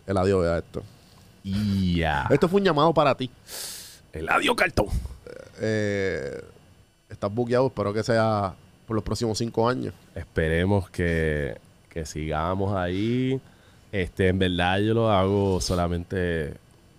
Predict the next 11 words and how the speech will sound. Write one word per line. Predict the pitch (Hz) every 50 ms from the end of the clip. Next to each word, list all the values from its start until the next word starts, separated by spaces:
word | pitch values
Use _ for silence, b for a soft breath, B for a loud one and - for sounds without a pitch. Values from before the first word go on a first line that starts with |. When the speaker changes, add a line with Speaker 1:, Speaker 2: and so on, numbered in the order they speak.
| - -
Speaker 2:
pa, | 87 82 78
pa | - - - 82 82
personas | - 80 - - 85 82 90 98
especiales. | 98 - - 101 92 - - 80 78 85 85 85 - - - - - -
Speaker 1:
Me | 98 98
gusta. | 87 98 - - 104 90 85 87
Gracias. | 87 95 95 92 104 98 87 98
Me | 98 90
siento | 107 104 - 117 104
bien | 104 107 101
especial. | 98 - 95 95 - 92 87 90